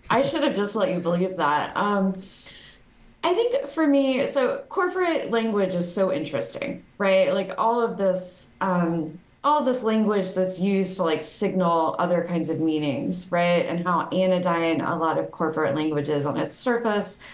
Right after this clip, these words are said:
how vicious it can be under the surface. Um, I also, my first,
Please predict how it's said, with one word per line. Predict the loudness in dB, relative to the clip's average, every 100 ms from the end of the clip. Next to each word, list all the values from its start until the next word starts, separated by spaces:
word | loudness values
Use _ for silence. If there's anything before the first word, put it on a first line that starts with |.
| -18 -18 -4
how | -2
vicious | 0 0 2 0 0
it | -2 -2
can | -2
be | 0 0
under | 0 2 2
the | 0
surface. | -2 -2 -2 0 0 -2 -6 -8 -20 -20 -20 -18 -4
Um, | 0 2 0 -6 -18 -18 -4
I | 0
also, | 2 0 2 0
my | 2 2 2
first, | 0 0 0 0 -2 -6